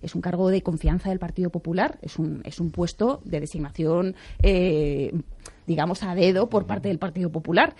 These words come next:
Y el derecho tiene como ventaja y como defecto al mismo tiempo que tiene múltiples o permite múltiples interpretaciones. La nuestra es que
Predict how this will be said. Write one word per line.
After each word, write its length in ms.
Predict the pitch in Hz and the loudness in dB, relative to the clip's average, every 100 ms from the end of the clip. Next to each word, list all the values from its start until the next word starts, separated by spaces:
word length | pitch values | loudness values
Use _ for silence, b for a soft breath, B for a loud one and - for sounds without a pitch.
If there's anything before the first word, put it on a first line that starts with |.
| B B _ | B B _
Y 140 | 240 302 | 2 4
el 80 | |
derecho 480 | 285 294 - - 320 480 - _ - | 6 4 2 4 4 4 0 _ -2
tiene 260 | 240 247 | 2 2
como 200 | 180 180 | 2 2
ventaja 640 | 170 170 170 262 240 180 - | 4 2 4 2 2 0 -2
y 80 | 185 | -4
como 540 | 185 170 165 156 156 | -2 -2 0 0 0
defecto 480 | 160 175 269 294 214 | 0 2 2 4 2
al 80 | 180 | 4
mismo 340 | 180 196 233 | 2 2 2
tiempo 400 | 233 294 285 294 370 B - | 4 4 6 4 0 B -6
que 100 | 214 | -2
tiene 280 | 214 277 - | 0 -2 0
múltiples 580 | 214 285 285 294 311 269 | 2 2 2 2 2 0
o 40 | |
permite 320 | 180 202 196 | -2 -2 2
múltiples 560 | 240 220 240 269 262 247 | 4 4 4 -2 -4 -4
interpretaciones. 840 | 208 170 165 147 - 208 262 156 b b | -4 -4 -8 -12 -4 -2 -2 -4 b b
La 140 | 175 160 | -4 0
nuestra 560 | 190 220 247 247 262 | 0 0 0 2 2
es 180 | 339 - b b _ | -2 -6 b b _
que 340 | 220 233 285 | 4 6 6